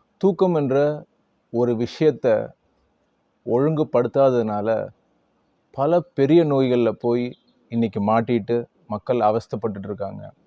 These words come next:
அது சாதாரண கேஸ்ட்ரிக் ப்ராப்ளம்ல இருந்து கேன்சர் வரைக்கும்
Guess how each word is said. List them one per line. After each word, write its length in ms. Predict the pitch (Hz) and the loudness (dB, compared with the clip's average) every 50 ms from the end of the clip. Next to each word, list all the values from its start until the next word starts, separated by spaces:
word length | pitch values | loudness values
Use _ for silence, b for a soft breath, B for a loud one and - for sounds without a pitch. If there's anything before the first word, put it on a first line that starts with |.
| _ _ _ _ _ _ _ _ _ _ _ - | _ _ _ _ _ _ _ _ _ _ _ -4
அது 180 | 113 113 110 107 104 - - _ _ _ - | -2 0 0 0 -2 -4 -8 _ _ _ -20
சாதாரண 640 | - - 120 110 117 120 131 131 131 135 135 139 143 143 139 131 - _ - 98 | -8 -6 -2 -2 0 4 6 6 6 6 4 2 0 -4 -6 -8 -12 _ -8 -4
கேஸ்ட்ரிக் 500 | 117 117 120 120 - - 143 123 113 - | -2 0 0 -2 -2 -6 -6 -6 0 2
ப்ராப்ளம்ல 460 | 131 120 113 117 113 107 107 104 104 | 2 2 4 2 0 0 -2 -2 -4
இருந்து 280 | 104 104 113 120 123 113 104 - - _ _ _ _ _ _ _ _ _ _ - | -4 -4 -2 -2 0 -2 -2 -4 -8 _ _ _ _ _ _ _ _ _ _ -6
கேன்சர் 500 | - 120 131 151 170 156 - - 135 117 | -4 -2 -2 -2 -4 -2 -2 0 0 2
வரைக்கும் 480 | 107 107 110 110 101 - 120 110 104 | 2 2 0 0 -2 -2 -4 -4 -4